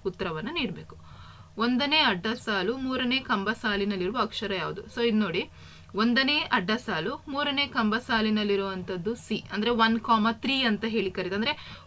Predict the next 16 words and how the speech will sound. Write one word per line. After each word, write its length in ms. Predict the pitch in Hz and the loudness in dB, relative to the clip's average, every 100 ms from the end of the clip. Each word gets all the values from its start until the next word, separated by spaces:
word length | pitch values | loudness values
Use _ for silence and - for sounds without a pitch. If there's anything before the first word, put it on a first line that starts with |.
| 202 | -2
ಒಂದನೇ 300 | 233 247 269 | 2 4 4
ಅಡ್ಡ 240 | 247 190 240 | 4 2 -2
ಸಾಲು 340 | - 233 254 | 2 2 2
ಮೂರನೇ 540 | 262 208 202 233 480 - - | 2 2 2 0 -2 -12 2
ಕಂಬ 260 | 302 220 | 4 4
ಸಾಲು. 420 | 220 - - - - - - - | 0 -8 -18 -18 -20 -20 -14 0
ಎರಡನೇ 360 | 254 269 262 285 | 4 4 4 0
ಉತ್ತರ 240 | 254 - 247 | 0 -2 0
ನೋಡಿ, 220 | 233 247 - - - - | 0 -2 -8 -16 -16 2
ಐದನೇ 380 | 208 233 262 294 | 4 4 2 0
ಅಡ್ಡ 320 | 294 208 175 | 0 -2 0
ಸಾಲು 560 | 220 226 196 160 185 247 | -2 0 -2 -2 -4 0
ನಾಲ್ಕನೇ 480 | 262 262 262 285 269 | 6 6 4 -4 -2
ಕಂಬ 280 | - 202 208 | 0 0 0
ಸಾಲಿನಲ್ಲಿರುವ 680 | 240 214 196 190 170 180 254 | 0 -2 -2 -4 -4 -2 -2
ಅಕ್ಷರ. 260 | 262 - | -2 -4